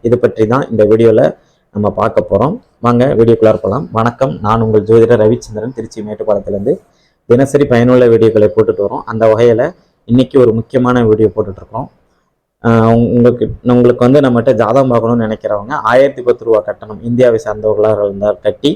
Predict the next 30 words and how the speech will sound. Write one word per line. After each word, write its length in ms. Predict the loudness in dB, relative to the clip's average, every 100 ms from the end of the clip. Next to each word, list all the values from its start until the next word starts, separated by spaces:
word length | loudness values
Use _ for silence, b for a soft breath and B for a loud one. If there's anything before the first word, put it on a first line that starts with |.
| -6 _ _ _ -2
இரவு 220 | 2 4
எட்டு 180 | 2 0
மணி 180 | 0 0
முதல் 240 | 2 4
ஒன்பது 380 | 4 2 2 2
மணி 200 | 2 2
வரை 220 | 2 2 -2 _ _ -6
நீங்கள் 220 | -2 0
முன்பதிவு 440 | -2 0 0 0
செய்து 260 | 2 0 0
கொள்ளலாம், 300 | 0 0 2
அடுத்த 280 | 0 0 0
நாள் 160 | 0
ஜாதகம் 360 | 0 -2 -2 -4
பார்க்கறதுக்கு. 580 | -6 -6 -14 -14 -6 -6 -6 b b b b b -2
ஆஹ், 240 | 0 2
நம்மளுடைய 280 | 2 2 2
ஆன்லைன் 320 | 2 2 2
அஸ்ட்ரோ 520 | 0 -2 2 2 4
திருச்சி 340 | 0 -2 -6 -2
டி 140 | 0 0
வி 100 | -2 -8 _ _ _ _ 0
ஐயாயிரத்துக்கும் 640 | 4 4 2 -4 -6 -2
அதிகப்பட்ட 640 | 0 2 2 2 0 0 0 0 -4
சப்ஸ்கிரைபர் 640 | -10 -8 0 0 2 2 0
வந்ததுக்கு 480 | -2 -2 0 0 0
என்னுடைய 400 | 0 2 2 2
நெஞ்சார்ந்த 520 | 0 2 2 2 0
நன்றிகளும் 500 | 0 2 2 2 0
வாழ்த்துக்களும். 520 | -4 -6 -10 -10